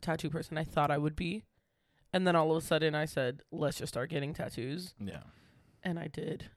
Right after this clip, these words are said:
Speaker 1: And now I, now I have eleven of 'em. Again, granted, mine are
Speaker 2: My
Speaker 1: not
Speaker 2: sister's
Speaker 1: that
Speaker 2: like
Speaker 1: large
Speaker 2: that. She
Speaker 1: either.
Speaker 2: goes and she just kinda picks something on the wall sometimes and
Speaker 1: See, no, I've never done that.
Speaker 2: says, "Let's do it."
Speaker 1: Actually,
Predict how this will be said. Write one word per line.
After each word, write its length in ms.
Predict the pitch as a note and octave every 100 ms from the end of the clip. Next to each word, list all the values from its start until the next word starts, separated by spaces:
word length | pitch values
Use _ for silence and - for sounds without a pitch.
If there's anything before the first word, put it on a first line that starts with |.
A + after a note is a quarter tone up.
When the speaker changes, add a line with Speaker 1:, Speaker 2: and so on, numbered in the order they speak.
| _ _ -
Speaker 1:
And 120 | E3+
now 120 | D#3
I, 140 | D#3+ D3+ - E3
now 160 | D#3
I 60 | D3
have 140 | D3
eleven 360 | D3+ D3 D3 D#3+
of 120 | D3+
'em. 120 | F3+ - - -
Again, 260 | G#3 G3 E3+
granted, 320 | E3 E3 D#3+
mine 200 | D3+ D#3+
are 40 | E3+
Speaker 2:
My 40 |
Speaker 1:
not 40 | -
Speaker 2:
sister's 240 | C#3 C#3
Speaker 1:
that 60 | E2
Speaker 2:
like 100 | E2
Speaker 1:
large 100 | E2
Speaker 2:
that. 60 | F2+
She 80 | G#2
Speaker 1:
either. 180 | F#2
Speaker 2:
goes 160 | F2 E2+
and 260 | D#2+ D2+ C#2+
she 140 | E2
just 220 | E2 D#2+
kinda 260 | E2+ D#2 D2 -
picks 180 | F2
something 200 | - D#2
on 40 | D#2
the 80 | D2+
wall 180 | D#2+ E2
sometimes 500 | E2+ E2+ E2+ F2 D#2
and 240 | D2+ D2+ - _ - -
Speaker 1:
See, 140 | D4+
no, 100 | D4+ D4
I've 60 |
never 180 | C4+ E4
done 180 | D#4 D4
that. 240 | C4+ C4 E3
Speaker 2:
says, 300 | D3+ - - _ _ -
"Let's 160 | E2 D2
do 160 | D#2+
it." 120 | D#2 - _ -
Speaker 1:
Actually, 360 | - C4 A#3+